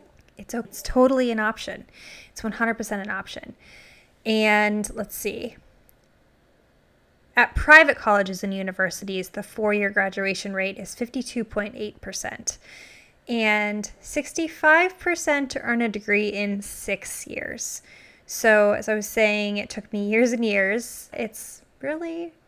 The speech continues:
not that uncommon. I'm actually very curious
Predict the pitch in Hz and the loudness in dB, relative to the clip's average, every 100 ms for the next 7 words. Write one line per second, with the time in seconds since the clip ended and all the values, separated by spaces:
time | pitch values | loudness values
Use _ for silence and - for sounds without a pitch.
0 | _ _ - 262 285 - 269 269 - 262 | _ _ -4 -2 -4 -2 0 0 0 0
1 | 254 254 269 262 - 220 - _ - - | 0 -2 -4 -2 -6 -12 -16 _ -20 -20
2 | - - 247 247 262 - 302 233 240 247 | -20 0 2 4 2 0 4 6 4 2
3 | - - 208 202 277 320 - - | -2 -2 2 2 0 -4 -10 -14